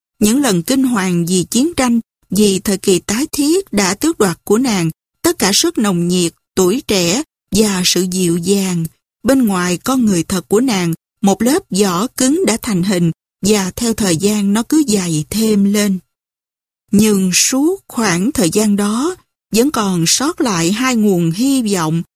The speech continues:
đã tăng cường sức chịu đựng của nàng. Nàng hy vọng chiến tranh chấm dứt, cuộc sống sẽ dần dần trở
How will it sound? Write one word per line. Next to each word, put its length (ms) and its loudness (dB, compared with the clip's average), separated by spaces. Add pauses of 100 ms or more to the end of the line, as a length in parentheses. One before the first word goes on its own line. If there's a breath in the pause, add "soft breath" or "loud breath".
(220)
đã 400 -2
tăng 220 2
cường 400 0
sức 280 -2
chịu 220 0
đựng 220 0
của 120 0
nàng. 400 -2 (500)
Nàng 180 2
hy 280 0
vọng 260 -2
chiến 380 0
tranh 300 0
chấm 400 0
dứt, 200 2 (420)
cuộc 160 4
sống 340 0
sẽ 140 0
dần 280 0
dần 280 0
trở 160 0